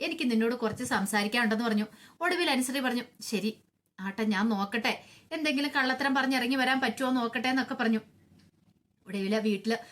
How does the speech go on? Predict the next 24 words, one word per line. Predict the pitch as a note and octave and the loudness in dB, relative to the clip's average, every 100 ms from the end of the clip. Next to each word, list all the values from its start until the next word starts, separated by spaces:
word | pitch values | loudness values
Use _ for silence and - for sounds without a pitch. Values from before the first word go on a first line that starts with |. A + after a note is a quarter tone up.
| - | -12
ഒരു | D#4 E4+ | -6 -4
ഫ്രണ്ടിനെ | D4 A3+ A3 A#3+ B3 | 0 2 4 2 2
കാണാനുണ്ടെന്നൊക്കെ | G#3+ A3 A3+ G#3+ A3+ A3+ | 2 4 2 2 2 0
പറഞ്ഞുകൊണ്ടാണ് | A3+ G#3+ A3 A#3 A3 G#3 - - _ _ _ - | -2 0 2 2 2 0 -4 -20 _ _ _ -10
അനുശ്രീ | F#3+ G3 G#3+ | -8 -4 -2
വീട്ടിൽ | G3+ F3+ | -2 -2
നിന്ന് | G3 G#3+ | 0 0
ഇറങ്ങുന്നത്. | F3 F#3+ F#3+ - _ _ _ _ _ _ _ - - _ _ _ - | 0 -4 -6 -10 _ _ _ _ _ _ _ -20 -20 _ _ _ -6
ആ, | C4+ C4+ C4 - _ _ - | 0 0 -2 -8 _ _ -4
ഇറങ്ങുന്ന | D#4+ E4 E4+ | -2 0 0
സമയത്ത് | D4+ D4 D#4+ | 0 0 0
ഗോമതി | B3 G3+ G#3 C4 | 0 2 2 0
തിരിച്ചു | D#4 C4+ F4 | -2 -2 0
മറിച്ചും | D#4+ - D4 | 0 0 -2
ചോ-, | C#4+ C4 B3 | -2 -2 -2
ചോദിക്കുന്നുണ്ട്. | C4 A#3+ A#3+ C#4 A3+ F#3+ | -2 0 0 2 2 2
കാരണം | G3+ F3+ G#3+ G#3+ | 2 2 0 -2
അനുശ്രീയുടെ | F3+ E3+ F3 G3 | -6 -6 -4 0
കാര്യത്തിൽ | G#3+ G#3 A3 | 0 0 -2
ഗോമതിക്ക് | B3 A3+ G3+ G#3+ A3 | -2 -2 0 0 0
നല്ല | B3+ A3+ A3+ | 2 2 0
ടെൻഷൻ | A#3 G3+ G#3 B3+ | 0 -2 0 2
ഉണ്ട്. | A3+ G#3 - _ _ _ _ | 2 0 -4 _ _ _ _
ഉം, | G3 | -10